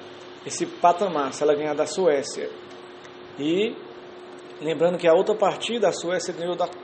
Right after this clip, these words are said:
Coreia do Sul de um a zero. A Coreia do Sul é aquela,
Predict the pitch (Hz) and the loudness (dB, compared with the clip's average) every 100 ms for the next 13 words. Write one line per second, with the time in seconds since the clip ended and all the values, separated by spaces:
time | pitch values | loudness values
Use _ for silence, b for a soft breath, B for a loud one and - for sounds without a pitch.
0 | - 202 170 151 190 202 202 202 214 - | -2 2 4 4 2 2 2 2 -4 -12
1 | - - - - - - 247 - - 220 | -16 -16 -16 -16 -16 -4 -2 -2 -4 -4
2 | 254 254 - - - - - - - 202 | -4 -6 -12 -16 -18 -18 -18 -14 -6 -2
3 | 190 214 262 214 165 143 151 196 220 220 | 0 2 0 2 2 2 0 0 2 4
4 | 220 220 - 247 247 214 196 214 | 4 0 -2 0 2 2 4 2